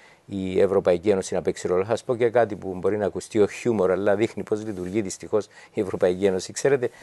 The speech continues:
ψήφισε το Ευρωκοινοβούλιο πα-, το Ευρωκοινοβούλιο πάγωμα των διαπραγματεύσεων με την Τουρκία και ξέρετε τι είχε πει η Κομισιόν;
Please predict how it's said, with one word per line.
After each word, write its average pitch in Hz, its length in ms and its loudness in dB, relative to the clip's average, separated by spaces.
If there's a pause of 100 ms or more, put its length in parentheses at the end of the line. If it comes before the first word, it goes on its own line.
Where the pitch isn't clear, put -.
(240)
ψήφισε 143 360 2
το 131 60 4
Ευρωκοινοβούλιο 113 580 4
πα-, 123 300 4 (320)
το 113 100 4
Ευρωκοινοβούλιο 98 640 2
πάγωμα 101 640 2 (540)
των 95 140 -6
διαπραγματεύσεων 90 680 2
με 92 60 0
την 87 100 -2
Τουρκία 95 380 0
και 104 340 -2 (460)
ξέρετε 110 320 0
τι 117 140 -8
είχε 127 180 -8
πει 127 120 -8
η 135 60 -6
Κομισιόν; 139 500 -8